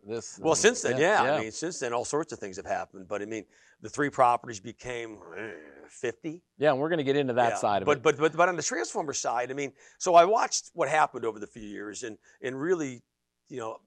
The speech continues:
Speaker 2: I, I did, I, I watched, I, I call it the Tim Tooler guy, Tu-, Tim the Tool Man. You know, I was,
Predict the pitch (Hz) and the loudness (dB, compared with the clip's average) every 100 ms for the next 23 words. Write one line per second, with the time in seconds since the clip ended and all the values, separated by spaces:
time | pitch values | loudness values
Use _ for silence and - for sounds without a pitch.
0 | _ _ - 127 143 127 104 202 160 _ | _ _ -10 -4 -4 -4 0 0 0 _
1 | _ _ _ - - 135 131 135 139 139 | _ _ _ -16 -14 -10 -8 -4 -2 0
2 | 117 143 - 110 - 117 - 147 143 120 | -2 -4 -8 -6 -6 -6 -8 -6 -6 -8
3 | - 139 - 139 117 98 90 110 - 139 | -10 -10 -10 -10 -10 -10 -14 -14 -14 -14
4 | - 131 120 - 139 139 135 _ - - | -12 -12 -12 -10 -6 -6 -8 _ -20 -4
5 | 123 139 131 | -2 -2 -4